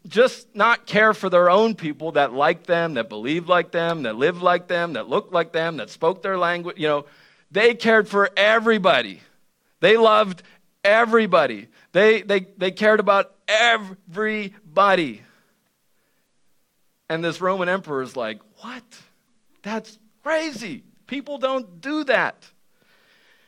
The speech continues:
And he's like, "While those who belong to us look in vain for the help that we should render them." Like, people are coming to me.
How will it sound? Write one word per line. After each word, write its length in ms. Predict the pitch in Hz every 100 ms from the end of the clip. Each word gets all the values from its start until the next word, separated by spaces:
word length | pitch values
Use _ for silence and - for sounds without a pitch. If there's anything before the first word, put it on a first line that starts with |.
| _ _
And 100 | -
he's 160 | 170 190
like, 300 | 196 185 - -
"While 480 | 156 208 196 170 - _ _
those 380 | 165 240 269 -
who 100 | 202
belong 380 | 196 196 208 208
to 160 | 170
us 540 | 208 320 254 - - _ _ _ _
look 240 | 160 240 247
in 140 | 220
vain 340 | 190 277 311
for 160 | - -
the 100 | 175
help 220 | 180 240
that 140 | 226 220
we 120 | 254
should 200 | 311 220
render 320 | 262 311 240
them." 160 | 196 190
Like, 160 | 196
people 240 | - 359 277
are 100 | 214
coming 340 | 226 285 269
to 100 | 247
me. 480 | 202 349 359 320 359